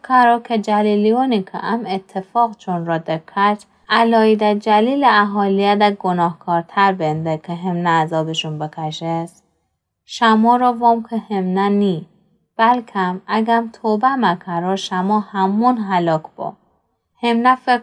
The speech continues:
کرو که اه هجده نفر که سیلوان برد چون سر این کتو به مردنده،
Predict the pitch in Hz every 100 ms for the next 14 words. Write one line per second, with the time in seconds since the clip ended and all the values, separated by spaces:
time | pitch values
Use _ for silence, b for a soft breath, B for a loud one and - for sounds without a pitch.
0 | - 240 233 233 233 196 220 220 226 202
1 | 202 196 202 196 196 226 214 190 208 202
2 | - 208 208 233 254 262 226 240 214 196
3 | - 202 190 196 190 180 190 190 190 190
4 | - 185 185 185 185 180 175 180 180 185
5 | 208